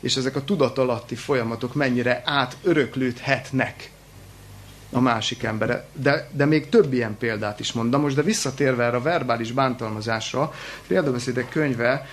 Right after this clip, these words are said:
huszonhatodik fejezet, tizennyolc-tizenkilencedik vers,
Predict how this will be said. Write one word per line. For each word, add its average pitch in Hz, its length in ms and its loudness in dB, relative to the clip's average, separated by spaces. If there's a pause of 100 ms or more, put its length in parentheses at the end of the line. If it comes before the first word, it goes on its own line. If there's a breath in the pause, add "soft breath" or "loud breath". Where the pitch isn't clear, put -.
(160 loud breath)
huszonhatodik 127 680 0
fejezet, 127 420 -2
tizennyolc-tizenkilencedik 120 1400 -2
vers, 123 540 0